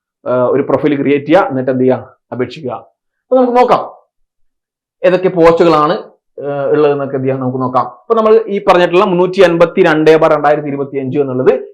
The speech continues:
ഏതൊക്കെ പ്രധാനപ്പെട്ട സ്ഥാപനങ്ങളിലേക്കാണ് എന്ത് ചെയ്യുന്നത്, ഏഹ്, ജോലി ലഭിക്കുക എന്നുള്ളതാണ്. അപ്പൊ അത് ആദ്യം നമുക്ക് നോക്കേണ്ടത് കേരള സ്റ്റേറ്റ് ഫിനാൻഷ്യൽ എന്റർപ്രൈസസ് കോർപ്പറേഷൻ, കെ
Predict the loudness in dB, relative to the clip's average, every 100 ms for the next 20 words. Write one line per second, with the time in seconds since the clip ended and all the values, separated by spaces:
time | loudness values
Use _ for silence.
0 | 2 4 4 0 0 0 0 -2 0 0
1 | 0 2 4 4 2 4 4 4 2 2
2 | 0 -2 -4 -2 -4 -4 _ -8 -6 -2
3 | 0 0 0 -2 -2 -2 -2 0 0 0
4 | -2 -12 _ _ _ 2 4 2 0 -2
5 | -4 -4 -2 2 2 0 -14 _ _ _
6 | _ _ _ 2 4 2 -2 2 4 4
7 | -2 -4 -2 0 0 0 0 2 0 -2
8 | -4 -4 -4 -4 -2 -4 -6 -6 -2